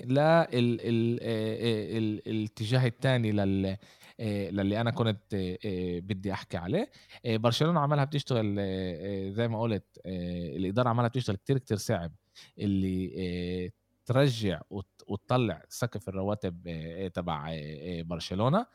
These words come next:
عشان يرجع ساك-، سقف الرواتب لازم يخش مدخول أكتر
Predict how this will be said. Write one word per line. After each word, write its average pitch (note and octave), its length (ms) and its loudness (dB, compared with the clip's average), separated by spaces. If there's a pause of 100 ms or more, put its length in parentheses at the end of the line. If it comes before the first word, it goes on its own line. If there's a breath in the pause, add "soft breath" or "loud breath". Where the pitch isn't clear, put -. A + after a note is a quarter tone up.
(340)
عشان D#3 300 2
يرجع D#3+ 260 2
ساك-، B2 460 -4
سقف - 360 -4
الرواتب C3+ 460 0
لازم C#3+ 380 4
يخش C#3+ 420 0
مدخول C3 460 4
أكتر F2+ 400 -4